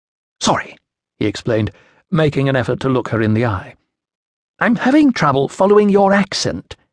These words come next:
He reached for the stylus and picked up the tablet. "Could you say all that again? A bit slower?"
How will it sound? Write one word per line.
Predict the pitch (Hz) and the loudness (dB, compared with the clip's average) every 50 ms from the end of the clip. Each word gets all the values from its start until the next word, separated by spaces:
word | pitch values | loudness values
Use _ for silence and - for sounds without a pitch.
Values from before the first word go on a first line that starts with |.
| _ _ _ _ _ _ _ _ _ _ | _ _ _ _ _ _ _ _ _ _
He | - 131 | -2 0
reached | 127 131 123 - - - - | 0 0 0 -2 -4 -10 -8
for | - 120 | -6 -6
the | 123 127 | -4 -4
stylus | - - - 147 117 104 92 - - - - | -4 -4 -2 -2 0 0 -2 -4 -4 -4 -4
and | 123 98 | -2 -2
picked | - 127 - - | -4 -6 -6 -6
up | 120 120 - | -6 -4 -4
the | 117 | -4
tablet. | - - 143 120 104 95 98 135 - _ _ _ _ _ _ _ _ _ _ _ _ _ _ _ _ - | -4 -2 -2 -2 -2 -4 -6 -8 -12 _ _ _ _ _ _ _ _ _ _ _ _ _ _ _ _ 0
"Could | - 339 320 | 2 4 4
you | 320 311 | 4 4
say | 240 - 226 202 196 | 4 4 4 4 4
all | 185 170 | 4 4
that | 160 151 156 | 2 0 0
again? | 165 147 151 139 107 - - 120 131 - - _ _ _ _ _ _ _ _ _ - | 0 0 0 0 -2 -4 -8 -10 -12 -14 -16 _ _ _ _ _ _ _ _ _ -4
A | 123 | -2
bit | 151 165 - | -2 -2 -4
slower?" | - - - 135 127 113 98 98 95 92 - | -4 -4 -2 -2 -2 -2 -4 -8 -12 -14 -16